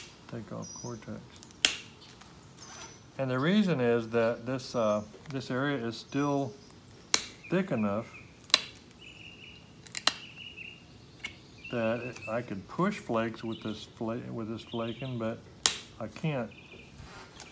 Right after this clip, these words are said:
I can't push 'em straight through this rock enough to, to do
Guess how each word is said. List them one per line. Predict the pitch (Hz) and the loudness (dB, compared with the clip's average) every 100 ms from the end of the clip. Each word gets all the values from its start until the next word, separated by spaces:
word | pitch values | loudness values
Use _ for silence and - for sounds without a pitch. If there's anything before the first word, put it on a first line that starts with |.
| - - | 4 4
I | |
can't | 120 - 165 120 - | 4 4 4 4 -2
push | - 160 - | 2 2 4
'em | 110 | 0
straight | 107 - 143 131 123 | 0 0 4 4 2
through | - 139 | -2 0
this | 127 113 | 0 -2
rock | 120 117 117 110 | 4 6 6 4
enough | 113 113 120 113 - | 0 2 2 2 -4
to, | - 120 104 98 98 - - - - - - - - - - - - - - - - - - 123 - | -2 0 0 -2 -4 -10 -20 -20 -20 -20 -20 -20 -20 -20 -20 -20 -20 -10 -8 -6 0 -2 -2 -12 -10
to | - 123 | -2 0
do | 101 127 127 117 110 | 4 6 6 6 4